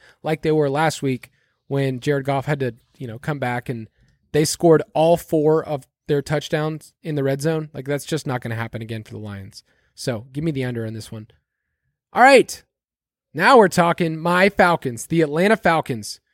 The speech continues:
who, should they have won? I don't know. I was totally fine with them <laughs> losing. I was in the studio, we were watching the game. I was like, "Guys, come on. This is not,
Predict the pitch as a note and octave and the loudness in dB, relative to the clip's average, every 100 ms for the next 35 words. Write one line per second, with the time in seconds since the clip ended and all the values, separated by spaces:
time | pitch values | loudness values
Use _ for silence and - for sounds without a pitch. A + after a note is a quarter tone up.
0 | _ _ E3 D#3+ C#3 - _ _ _ _ | _ _ 2 2 0 -6 _ _ _ _
1 | _ _ _ - - A3+ B3 A3+ A3+ A#3 | _ _ _ -4 4 6 8 6 4 2
2 | A3+ G#3+ _ F4 F#4+ F#4+ F#4+ A#2+ _ - | 2 -2 _ -8 -4 -2 -2 -6 _ -4
3 | F#3 A#3 - A#3 A#3 - A3 A3 G3 E3 | -2 -2 0 2 2 0 0 0 0 0
4 | D3+ - F3 D3+ E3 E3+ - - - _ | 0 0 -4 -4 -4 -6 -8 -18 -20 _
5 | _ F3+ G3+ G#3 - A3 G3 F#3 F3+ E3+ | _ 0 0 2 4 8 8 8 6 6
6 | E3 F3 E3 E3+ D3 C#3 B2 - C3+ A2+ | 2 0 0 2 0 -2 -6 -4 -4 -4
7 | - - C#3 A2+ C3+ D3 D3+ D#3 E3+ D#3 | -8 -10 -8 -6 -6 -6 -6 -4 -2 -4